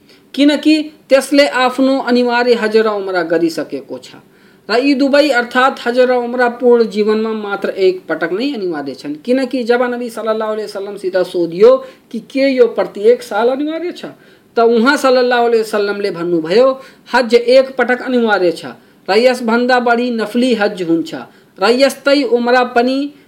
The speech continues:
जीवनमा मात्र एक पटक नै अनिवार्य छ। तर यदि कोही हजका सम्मानित महिनाहरूमा यी मिकातहरूबाट गुज्रन्छ,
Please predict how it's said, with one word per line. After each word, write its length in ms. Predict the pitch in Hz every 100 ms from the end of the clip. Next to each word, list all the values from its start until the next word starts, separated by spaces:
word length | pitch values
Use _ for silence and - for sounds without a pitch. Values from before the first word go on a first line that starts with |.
| -
जीवनमा 520 | 165 220 240 233 233
मात्र 400 | 226 220 220 226
एक 360 | 208 202 202 -
पटक 260 | 180 185 208
नै 160 | 277
अनिवार्य 520 | 233 202 175 151 123
छ। 160 | 117 - 110 _ _ _ _ _ _ - _ _ -
तर 180 | 254
यदि 260 | 285 277 277
कोही 440 | - 269 277 285
हजका 720 | 240 240 247 269 269 269 269 277 - _ _
सम्मानित 720 | - 240 233 240 247 262 262
महिनाहरूमा 1000 | 262 240 233 247 233 226 247 247 240 240 247 - -
यी 120 | 233
मिकातहरूबाट 920 | 240 233 233 220 226 214 233 220 214 214
गुज्रन्छ, 580 | 214 214 226 233 226